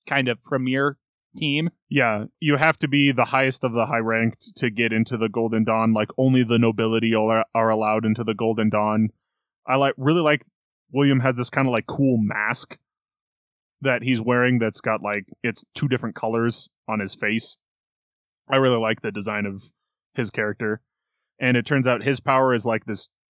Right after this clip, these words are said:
Speaker 2: tree. He can, at least one of the things he does is he starts the test off by summoning this tree that creates a bunch of brooms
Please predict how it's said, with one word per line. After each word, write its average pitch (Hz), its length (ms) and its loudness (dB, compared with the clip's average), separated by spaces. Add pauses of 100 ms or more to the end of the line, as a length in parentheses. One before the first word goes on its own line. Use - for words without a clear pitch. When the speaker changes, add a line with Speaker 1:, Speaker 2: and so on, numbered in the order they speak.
(120)
Speaker 2:
tree. 123 320 -2
He 120 160 -2
can, 107 400 2
at 127 120 2
least 131 280 -2
one 139 160 2
of 127 80 0
the 135 80 -4
things 120 140 0
he 120 80 -6
does 110 240 0
is 104 240 -8 (240)
he 131 120 -4
starts 135 340 0
the 123 120 -6
test 123 280 -4
off 120 280 0
by 107 180 -4
summoning 120 440 0
this 110 200 -2
tree 127 460 -2
that 117 160 -6
creates 120 300 -4
a 123 60 -6
bunch 113 220 0
of 101 120 -8
brooms 120 580 0